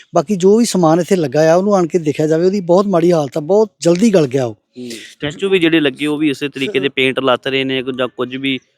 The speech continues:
Speaker 2: ਉਹਦੀ
Speaker 1: ਇਹਨਾਂ,
Speaker 2: ਮੁਰੰਮਤ
Speaker 1: ਇਹ,
Speaker 2: ਦੀ
Speaker 1: ਇਹਨਾਂ ਦੀ ਵੀ ਬਹੁਤ ਮਾੜੀ ਹਾਲਤ ਹੋਈ ਪਈ ਹੈ। ਜਿੰਨੇ ਸਟੈਚੂ ਨੇ, ਜਿੰਨੇ ਇੱਥੇ ਆਣ ਕੇ ਬੱਚੇ ਦੇਖਦੇ ਨੇ, ਜਿੰਨੀਆਂ ਇੱਥੇ ਥੱਲੇ ਉਹਨਾਂ ਦੇ ਲਾਈਟਾਂ ਲੱਗੀਆਂ ਨੇ, ਉਹਨਾਂ ਚੋਂ ਅੱਧੀਆਂ ਜਗਦੀਆਂ ਨੇ, ਅੱਧੀਆਂ ਬੰਦ ਪਈਆਂ ਨੇ, ਬੁਰੀ ਹਾਲਤ ਹੈ ਉਹਨਾਂ ਦੀ।
Speaker 2: ਹੂੰ।
Speaker 1: ਪਰ, ਅ, ਫੁਹਾਰੇ ਨੇ, ਉਹਨਾਂ ਦੇ ਆਸੇ-ਪਾਸੇ ਜੋ ਟਾਈਲਾਂ ਲੱਗੀਆਂ ਨੇ, ਉਹ ਵੀ ਉਖੜ ਗਈਆਂ ਨੇ।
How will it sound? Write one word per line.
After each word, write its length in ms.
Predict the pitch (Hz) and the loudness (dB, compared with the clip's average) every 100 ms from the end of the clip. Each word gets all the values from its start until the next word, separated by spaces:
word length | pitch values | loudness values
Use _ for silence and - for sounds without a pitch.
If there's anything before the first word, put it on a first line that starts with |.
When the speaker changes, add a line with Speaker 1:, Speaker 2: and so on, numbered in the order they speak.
| _ - | _ -16
Speaker 2:
ਉਹਦੀ 140 | 135 | -8
Speaker 1:
ਇਹਨਾਂ, 180 | 151 196 | 0 2
Speaker 2:
ਮੁਰੰਮਤ 200 | 208 202 | 2 2
Speaker 1:
ਇਹ, 160 | 220 220 | 2 4
Speaker 2:
ਦੀ 60 | |
Speaker 1:
ਇਹਨਾਂ 220 | 226 226 | 4 2
ਦੀ 100 | 214 | 0
ਵੀ 80 | 214 | -2
ਬਹੁਤ 220 | 170 170 | 2 2
ਮਾੜੀ 240 | 151 143 139 | 2 -2 0
ਹਾਲਤ 240 | 139 127 | -2 -2
ਹੋਈ 100 | 147 | -6
ਪਈ 280 | 131 143 160 | -4 -4 -4
ਹੈ। 80 | 165 | -2
ਜਿੰਨੇ 200 | 160 165 | -2 -2
ਸਟੈਚੂ 380 | - 156 147 165 | -2 -6 -2 0
ਨੇ, 120 | 160 | 2
ਜਿੰਨੇ 240 | 151 165 | 2 2
ਇੱਥੇ 160 | 156 160 | 2 0
ਆਣ 140 | 151 | -2
ਕੇ 80 | 143 | -4
ਬੱਚੇ 480 | 143 139 160 156 156 | -6 -4 0 0 -2
ਦੇਖਦੇ 520 | 147 135 131 123 151 | -4 -2 -2 0 0
ਨੇ, 120 | 147 | 0
ਜਿੰਨੀਆਂ 320 | 135 151 170 | 0 2 2
ਇੱਥੇ 160 | 170 175 | 2 -2
ਥੱਲੇ 220 | - 151 165 | -4 0 2
ਉਹਨਾਂ 160 | 170 | 2
ਦੇ 80 | 165 | 0
ਲਾਈਟਾਂ 340 | 143 143 170 | 0 -2 0
ਲੱਗੀਆਂ 300 | 160 139 156 | -2 0 0
ਨੇ, 60 | 160 | 2
ਉਹਨਾਂ 180 | 160 160 | 2 0
ਚੋਂ 160 | 160 165 | -4 -8
ਅੱਧੀਆਂ 260 | 147 190 185 | -4 -2 -2
ਜਗਦੀਆਂ 460 | 143 120 135 160 | -4 -6 -2 0
ਨੇ, 140 | 151 143 - - - | 0 -6 -14 -18 -8
ਅੱਧੀਆਂ 280 | 160 190 175 | -2 2 2
ਬੰਦ 240 | 139 131 | 0 -4
ਪਈਆਂ 300 | 139 147 147 | -2 0 0
ਨੇ, 80 | 147 | 0
ਬੁਰੀ 240 | 139 185 151 | -2 -2 0
ਹਾਲਤ 280 | 143 120 | -2 -4
ਹੈ 60 | 127 | -8
ਉਹਨਾਂ 140 | 127 | -8
ਦੀ। 100 | 131 | -8
Speaker 2:
ਹੂੰ। 500 | 156 _ - 113 104 | -8 _ -20 -20 -10
Speaker 1:
ਪਰ, 420 | 101 160 165 165 170 | -4 0 0 0 -4
ਅ, 640 | _ _ _ - 156 151 | _ _ _ -10 -4 -4
ਫੁਹਾਰੇ 440 | 143 170 151 143 160 | -4 -2 0 0 0
ਨੇ, 240 | 160 147 - | 0 -2 -6
ਉਹਨਾਂ 200 | 175 170 | -4 -2
ਦੇ 80 | 165 | 0
ਆਸੇ-ਪਾਸੇ 520 | 156 - 156 156 143 | 0 -2 -6 -6 -4
ਜੋ 140 | 147 156 | -2 -2
ਟਾਈਲਾਂ 340 | 160 147 151 | 0 2 2
ਲੱਗੀਆਂ 280 | 143 135 143 | 0 -2 0
ਨੇ, 60 | |
ਉਹ 80 | 143 | 0
ਵੀ 80 | 160 | 0
ਉਖੜ 240 | 160 151 | -2 -4
ਗਈਆਂ 240 | 147 151 | -2 -2
ਨੇ। 100 | 151 | -2